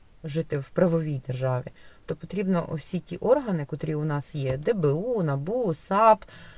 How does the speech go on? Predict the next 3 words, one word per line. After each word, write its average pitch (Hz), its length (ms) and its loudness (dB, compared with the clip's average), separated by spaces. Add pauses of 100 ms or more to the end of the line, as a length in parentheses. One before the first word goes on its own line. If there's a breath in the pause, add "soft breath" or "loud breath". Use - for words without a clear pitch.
(160 loud breath)
е, 143 960 -2 (1120)
Д 185 120 2
Б 185 120 4